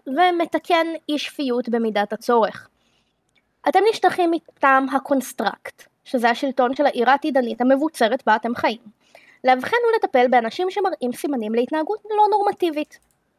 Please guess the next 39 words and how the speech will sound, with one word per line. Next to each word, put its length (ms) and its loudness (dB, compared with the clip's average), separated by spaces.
כיאה 300 2
לדיסטופיה, 580 -2
לפעמים 380 -4
יש 160 -4
לזה 180 0
השלכות. 580 -6
כיאה 280 0
לדיסטופיה, 680 2
יש 120 -4
ארגון 320 2
טרור 340 2
שמתנגד 480 -2
למשטר. 420 -4
ואה, 100 4
כן, 220 2
עוד 120 2
דבר 220 4
אחד, 340 2
הסיבה 480 -2
שהלכתם 440 -4
במקור 440 0
בכלל 240 -4
להיות 240 -8
מיינד 200 -8
סקאנר 340 -4
היא 220 -6
כי 100 -12
יש 220 -4
לכם 380 -4
בת 180 2
שספק 540 -6
נלקחה 340 -2
לטיפול, 440 -2
ספק 400 -8
נחטפה 480 0
על 100 2
ידי 180 -4
הקונסטרקט 600 -4
בגלל 280 2